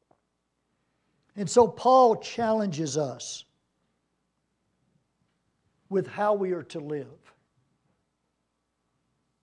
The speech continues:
I started meeting with Bo this week. Bo is finishing up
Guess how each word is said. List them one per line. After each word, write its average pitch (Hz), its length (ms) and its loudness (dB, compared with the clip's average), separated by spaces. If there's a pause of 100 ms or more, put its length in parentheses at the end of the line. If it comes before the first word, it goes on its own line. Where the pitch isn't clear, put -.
(340)
I 170 40 -12
started 208 340 -2
meeting 196 320 -6
with 151 240 -8
Bo 165 480 0 (760)
this 170 260 -6
week. 160 300 -8
Bo 160 220 -2
is 143 120 -6
finishing 156 540 -10
up - 340 -8